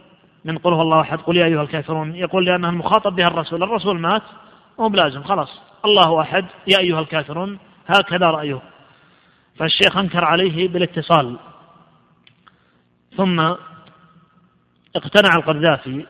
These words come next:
في ذلك الوقت، ما أدري عاد هل تراجع أو لم يتراجع. أيضا بلغه أن الرئيس التونسي السابق كان ربما يمنع بعض الناس من الأضاحي ومن الصيام،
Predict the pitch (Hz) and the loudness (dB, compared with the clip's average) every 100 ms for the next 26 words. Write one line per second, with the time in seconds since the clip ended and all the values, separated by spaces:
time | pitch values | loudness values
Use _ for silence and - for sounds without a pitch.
0 | - 160 156 160 156 160 208 202 202 156 | -10 0 2 2 0 0 0 2 0 2
1 | 135 135 151 143 156 160 147 147 143 135 | -2 -2 -4 0 2 2 0 -2 -4 -6
2 | 143 147 131 151 175 - - _ _ _ | -2 -2 0 -6 -8 -18 -20 _ _ _
3 | _ _ _ _ _ _ _ - 202 180 | _ _ _ _ _ _ _ 0 2 2
4 | 180 185 - - 180 202 180 160 170 165 | 0 -4 -10 0 4 6 4 4 2 0
5 | 160 185 165 165 170 170 139 135 139 143 | 2 0 0 -4 -2 -2 -4 -6 -8 -6
6 | - 156 139 160 - - - _ _ _ | 2 2 2 -4 -6 -20 -20 _ _ _
7 | _ _ _ _ _ _ _ _ _ _ | _ _ _ _ _ _ _ _ _ _
8 | _ _ _ _ _ _ _ _ _ _ | _ _ _ _ _ _ _ _ _ _
9 | - 185 170 175 190 190 180 175 170 190 | -2 2 2 2 2 2 2 2 4 2
10 | 165 139 135 - - _ _ _ _ - | 0 -2 -6 -12 -20 _ _ _ _ -2
11 | 160 156 156 156 156 135 - - - _ | 2 2 2 0 -2 -4 -10 -20 -20 _
12 | _ _ - 165 165 170 160 175 156 151 | _ _ -10 -2 0 0 2 2 2 0
13 | 180 208 170 170 156 - 156 147 131 | -4 -2 -2 -2 -2 0 0 2 -2